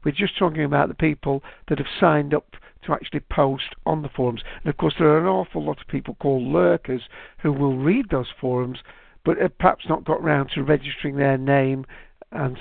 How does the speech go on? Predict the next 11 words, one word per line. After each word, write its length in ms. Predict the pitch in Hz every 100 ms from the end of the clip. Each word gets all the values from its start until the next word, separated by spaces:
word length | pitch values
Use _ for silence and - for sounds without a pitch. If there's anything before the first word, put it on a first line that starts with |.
| -
so 180 | 135
on. 140 | 120 104 - - _ - - - - -
So, 340 | - 139 135 135
um, 200 | 135 135 - - _ - - - 170
there 160 | 165
we 100 | 170
are. 120 | 156
Oh, 140 | - 147
and 160 | 139
I 160 | 147 143
should 220 | - 185